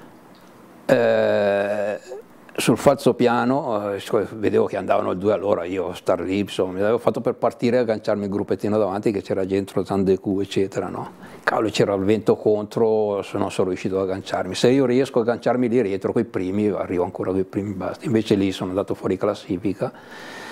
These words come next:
Mi ricordo che mi dicevano, io non lo so, che c'era il mes che andava avanti e indietro,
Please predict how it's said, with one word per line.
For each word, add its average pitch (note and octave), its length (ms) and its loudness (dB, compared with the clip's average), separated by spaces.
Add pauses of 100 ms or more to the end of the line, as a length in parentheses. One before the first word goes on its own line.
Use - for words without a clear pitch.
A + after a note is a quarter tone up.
(380)
Mi A2 120 6
ricordo A2+ 520 4
che A#2+ 100 0
mi G2 160 0
dicevano, G2+ 600 0
io F#2 120 2
non F#2 160 -2
lo F2 100 0
so, F#2+ 240 -2
che - 120 -14
c'era A#2+ 220 2
il A#2 60 2
mes A2 280 2
che - 80 -2
andava G#2 260 0
avanti G2+ 300 -4
e G#2+ 40 -2
indietro, G2+ 560 2